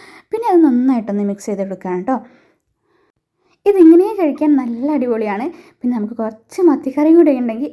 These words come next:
അടിപൊളിയായിരിക്കും അല്ലേ? അപ്പോൾ ഇന്ന് എനിക്ക് മത്തിക്കറിയൊന്നും ഇല്ല ട്ടോ. നമ്മൾ, നമ്മുടെ അടുത്ത് മീൻ കറി ഉണ്ട്, അത് പക്ഷേ, ആ, നമ്മുടെ മാന്തൽ കറിയാണ്. അപ്പം അതായാലും ഇതിലേക്ക് അടിപൊളിയായിരുന്നു, നല്ല കോമ്പിനേഷൻ ആയിരുന്നു ട്ടോ. അപ്പോൾ ദേ ഞാൻ നല്ല മീൻ കറിയും കൂട്ടിയിട്ട് നല്ല ചക്കപ്പുഴുക്ക് കഴിച്ചുകൊണ്ടിരിക്കുകയാണ്.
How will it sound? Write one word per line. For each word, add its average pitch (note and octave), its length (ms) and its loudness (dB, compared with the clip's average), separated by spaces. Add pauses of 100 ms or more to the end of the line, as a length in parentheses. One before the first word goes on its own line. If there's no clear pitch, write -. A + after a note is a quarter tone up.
(120)
അടിപൊളിയായിരിക്കും C4+ 800 -4
അല്ലേ? A#3 160 -4 (360)
അപ്പോൾ G3+ 140 -10
ഇന്ന് A3+ 240 -2
എനിക്ക് D#4+ 200 4
മത്തിക്കറിയൊന്നും C4+ 600 0
ഇല്ല G3+ 200 -4
ട്ടോ. G3 140 -6 (100)
നമ്മൾ, G#3 360 -6
നമ്മുടെ A3 200 -4
അടുത്ത് C#4 200 2
മീൻ C4+ 240 4
കറി E4 180 0
ഉണ്ട്, A#3 160 -2
അത് B3 420 -4
പക്ഷേ, G#3 300 -8 (440)
ആ, G#3 200 -10
നമ്മുടെ F#3+ 440 -8
മാന്തൽ G3 500 -2
കറിയാണ്. A3 800 -4 (100)
അപ്പം G#4+ 320 -8
അതായാലും F4+ 420 0
ഇതിലേക്ക് C#4+ 280 0
അടിപൊളിയായിരുന്നു, C#4 680 2
നല്ല C#4+ 200 0
കോമ്പിനേഷൻ A#3 540 -2
ആയിരുന്നു G#3 340 -8
ട്ടോ. G#3+ 140 -6 (920)
അപ്പോൾ E4 180 0
ദേ E4 200 6
ഞാൻ D4+ 260 4 (100)
നല്ല B3 320 -4
മീൻ A#3 300 -4
കറിയും A#3 240 -4
കൂട്ടിയിട്ട് G#3+ 320 -10
നല്ല G#3+ 360 -10
ചക്കപ്പുഴുക്ക് G#3+ 580 -12
കഴിച്ചുകൊണ്ടിരിക്കുകയാണ്. C#4 800 -4